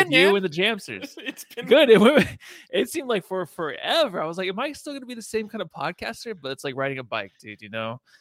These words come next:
Speaker 1: I'm
Speaker 2: I
Speaker 1: just on
Speaker 2: just
Speaker 1: here talking and
Speaker 2: I feel
Speaker 1: sound
Speaker 2: like I'm
Speaker 1: the
Speaker 2: a different
Speaker 1: same.
Speaker 2: person. Uh,
Speaker 1: Are
Speaker 2: I, I,
Speaker 1: you?
Speaker 2: you know, yeah. I mean,
Speaker 1: You
Speaker 2: so
Speaker 1: found
Speaker 2: much
Speaker 1: yourself?
Speaker 2: I found myself up in, up in Spokane, Washington this week. It was snowing
Speaker 1: Okay.
Speaker 2: this morning when I <laughs> left. I was like,
Speaker 1: <laughs>
Speaker 2: "What the hell's going on?"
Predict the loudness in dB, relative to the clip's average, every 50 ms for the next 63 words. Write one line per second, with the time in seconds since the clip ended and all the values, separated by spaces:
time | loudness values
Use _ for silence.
0 | _ _ _ -10 -10 -8 0 4 4 4 4 4 0 -2 0 2 4 4 4 2
1 | 0 -6 -8 -8 -8 -10 -10 -12 -14 -16 _ _ _ _ _ _ -20 -10 -4 0
2 | 4 4 4 6 4 4 4 6 6 6 6 4 2 0 0 2 2 2 2 0
3 | 0 -2 -2 -2 -4 -8 -12 -14 _ _ -14 -8 -4 -2 -2 -2 -2 -2 -2 -4
4 | -4 -6 -10 -16 -20 _ _ _ _ _ _ _ -2 0 0 0 0 0 -2 -2
5 | -4 -8 -12 -12 -6 -4 -4 -2 -2 -2 -2 0 0 0 0 -2 -4 -6 -6 -6
6 | -6 -6 -2 0 2 2 4 2 2 2 2 0 -2 -2 -2 -6 -10 _ _ _
7 | _ -10 -8 -2 0 0 0 0 0 -4 -4 -4 -4 -4 -4 -6 -8 -8 -10 -14
8 | -10 -8 -8 -8 -8 -10 -14 -10 -6 -6 -6 -6 -4 -6 -6 -6 -6 -4 -4 -6
9 | -6 -6 -10 -12 -12 -12 -12 -10 -12 -12 -10 -10 -10 -10 -12 _ _ _ _ _
10 | _ _ -10 -8 -6 -6 -6 -6 -4 -2 0 0 0 0 -2 -4 -6 -8 -10 -10
11 | -8 -6 -4 -4 -2 -4 -4 -6 -10 -12 -10 -10 -8 -6 -6 -6 -8 -10 _ -20
12 | -20 -18 -10 -6 -4 -2 0 -2 -2 -2 0 2 4 4 4 4 2 2 2 2
13 | 0 0 0 0 -2 -2 -4 -6 -10 -12 -12 -12 -8 -6 -6 -6 -6 -6 -8 -8
14 | -8 -10 -10 -12 -12 -10 -10 -12 -12 -10 -12 -12 -14